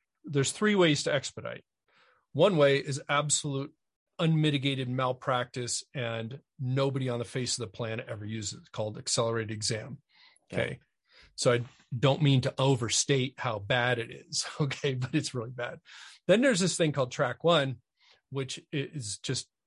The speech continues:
Speaker 1: for the same price, you could do this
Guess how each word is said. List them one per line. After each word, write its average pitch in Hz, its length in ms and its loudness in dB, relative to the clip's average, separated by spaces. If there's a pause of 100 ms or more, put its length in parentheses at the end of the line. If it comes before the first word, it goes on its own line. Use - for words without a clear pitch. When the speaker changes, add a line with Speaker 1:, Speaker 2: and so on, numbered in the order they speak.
(140)
Speaker 1:
for - 140 -4
the 123 60 -4
same 202 280 4
price, 139 800 0 (440)
you 143 140 -2
could 135 240 -8
do 135 160 -2
this 123 160 -4